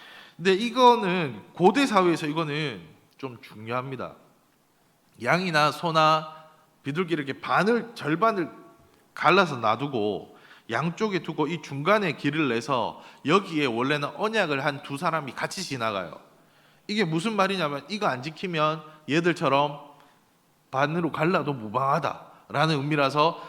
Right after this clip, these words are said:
무조건 약속을 지켜야 합니다. 하나님이 그걸 하겠다는 거예요. 그런데 아브라함에게 양이랑 소를 잡아서 준비해 놓으라 그러고,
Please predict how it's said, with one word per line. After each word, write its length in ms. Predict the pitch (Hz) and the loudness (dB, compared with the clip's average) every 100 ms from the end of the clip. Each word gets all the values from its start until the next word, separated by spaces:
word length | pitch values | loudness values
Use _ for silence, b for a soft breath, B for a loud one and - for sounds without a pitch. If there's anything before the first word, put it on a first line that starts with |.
| B - | B -12
무조건 880 | 143 165 185 226 226 180 165 113 110 | -4 0 2 2 2 0 0 -6 0
약속을 680 | 143 - 202 175 165 135 - | 0 2 -2 0 0 -2 -8
지켜야 420 | - 214 196 117 | -6 0 2 2
합니다. 320 | 98 95 85 - _ b b | 0 -6 -14 -18 _ b b
하나님이 440 | - 208 202 180 151 | 2 4 4 2 -2
그걸 380 | 170 214 175 - | 4 4 4 0
하겠다는 520 | - 208 233 143 107 | 0 2 4 2 2
거예요. 320 | 98 87 82 - - B B B - | -6 -6 -12 -20 -20 B B B 2
그런데 360 | 233 208 185 | 4 6 4
아브라함에게 1000 | 143 156 160 220 233 208 175 180 120 113 | 6 4 4 6 6 4 4 4 4 4
양이랑 340 | 160 202 185 | 4 4 0
소를 240 | 170 196 175 | 0 0 2
잡아서 340 | 185 170 156 | 2 2 -4
준비해 400 | - 170 190 208 | -6 -2 2 2
놓으라 260 | 170 180 147 | 4 4 4
그러고, 600 | 131 135 160 113 - | 2 2 2 2 -2